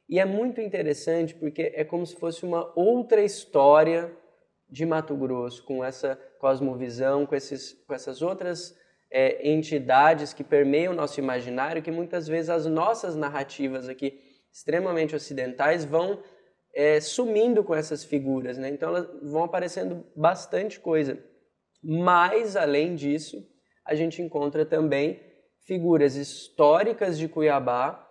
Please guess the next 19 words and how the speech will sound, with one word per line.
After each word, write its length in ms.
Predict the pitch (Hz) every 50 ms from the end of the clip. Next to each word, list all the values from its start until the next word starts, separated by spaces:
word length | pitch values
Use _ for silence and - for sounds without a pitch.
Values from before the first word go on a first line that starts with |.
| _ _
como, 180 | - 143 143 143
por 160 | 143 156 151
exemplo, 520 | 151 151 135 143 131 127 - 135 131 143 - _ _ _ _ _ _ 127
Zé 380 | 120 117 120 131 147 156 170 185
Boluflor, 760 | 165 170 165 156 156 147 - - 147 143 143 156 180 - -
era 260 | 151 160 170 208 220
um 160 | 214 208 214 214
que 80 | 208
sentava 480 | - - 180 170 165 156 151 151 160 160
nas 180 | 160 160 160
pedras 380 | - - 151 143 143 151 151 139
do 140 | 139 143 143
cais 380 | - - 147 135 139 151 170 -
pra 180 | - 208 202
conversar 640 | - 208 208 214 208 214 196 - - 170 160 160 156
com 80 | 160 156
o 20 |
Minhocão 540 | 143 143 139 135 135 123 - - 123 127 131
também. 500 | 131 127 123 123 120 120 120 120 135 143